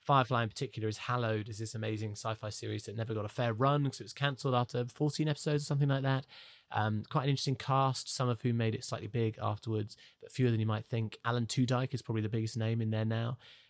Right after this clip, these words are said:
Um, but I, <sighs> one of the tricky things right now, and I suppose this makes it interesting, but in a sad way, is of course Joss Whedon continues to be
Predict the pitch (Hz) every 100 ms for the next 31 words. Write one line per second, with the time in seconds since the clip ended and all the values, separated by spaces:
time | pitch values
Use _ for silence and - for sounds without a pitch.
0 | _ 113 107 101 104 - _ _ 135 175
1 | 180 165 202 208 208 - - - - -
2 | - _ _ 165 - - _ _ - 175
3 | 233 226 220 190 180 170 156 147 139 120
4 | 135 - 170 147 120 120 113 117 113 107
5 | - 113 107 110 110 - 117 110 104 107
6 | 110 113 120 - 127 113 - 123 - 113
7 | 107 107 107 113 120 113 107 104 110 104
8 | 104 101